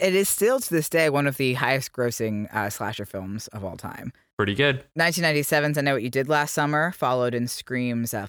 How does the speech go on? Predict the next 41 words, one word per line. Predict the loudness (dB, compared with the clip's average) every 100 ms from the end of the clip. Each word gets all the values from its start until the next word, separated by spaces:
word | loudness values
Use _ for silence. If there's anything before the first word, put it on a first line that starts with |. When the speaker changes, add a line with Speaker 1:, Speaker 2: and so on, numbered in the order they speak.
| -6
Speaker 1:
footsteps | -6 -4 -4 -4 -6 -12 -4
in | -2
this | -2 -2
way. | 0
Speaker 2:
Adam, | 4 4 2 0 -6 _ _ 0
can |
I, | 2 4 2 -2 _
can | -2
I | 0 0
admit | 0 -2 0
something | -2 0 -2
to | 0
you? | 0 0 -2 _ -2
Speaker 1:
Yeah. | 0 0 -4 _ _
Speaker 2:
I | 0
thought | 2 2 2
that | 2 2
I | 2
Know | 2
What | 2
You | 0
Did | 0 2
Last | 0
Summer | 0 0 0
for | 0 0
most | 2 0 0
of | -2 0
my | 2 2 2 -2 -8 _ _
life | 2 2 2 -4 -4
up | -2 0
until | -2 0 2 4 4 2 -2 _ _
probably | -2 0 0
the | 0
first | 0 -2 0
time | 0
you | 0
mentioned | 0 -2 -2
it | 0
on | 0
this | -2
podcast. | 0 0 2 0 0 -4